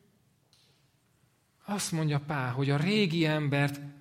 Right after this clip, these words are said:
vessétek le, vetkőzzétek le, és öltsétek fel az új embert. Az emberi természetet hagyjátok el,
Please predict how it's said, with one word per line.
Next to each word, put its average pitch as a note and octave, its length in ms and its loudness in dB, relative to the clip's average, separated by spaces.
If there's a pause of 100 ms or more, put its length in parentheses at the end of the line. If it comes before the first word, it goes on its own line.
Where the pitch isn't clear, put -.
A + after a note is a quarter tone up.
(120)
vessétek E3+ 720 2
le, C#3+ 120 -2 (120)
vetkőzzétek F3+ 920 -2
le, A#2+ 240 0 (680)
és - 220 -2
öltsétek F3 760 6
fel E3+ 360 2
az F3+ 140 2
új G3 360 6
embert. G#2+ 580 -2
Az C3 140 0
emberi G#3 480 8
természetet F#3+ 760 4
hagyjátok C#3+ 640 0
el, E3 520 2